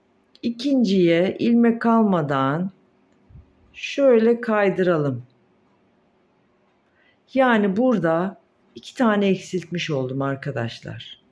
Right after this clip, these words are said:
Bir, iki, üç zincir çekip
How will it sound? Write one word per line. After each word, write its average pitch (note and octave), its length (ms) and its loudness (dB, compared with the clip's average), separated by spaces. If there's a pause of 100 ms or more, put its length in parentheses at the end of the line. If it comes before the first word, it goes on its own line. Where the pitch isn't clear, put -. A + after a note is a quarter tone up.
(720)
Bir, A#3 500 0 (100)
iki, - 520 -6
üç A#3 260 -2
zincir A3 460 2
çekip A#3 680 -2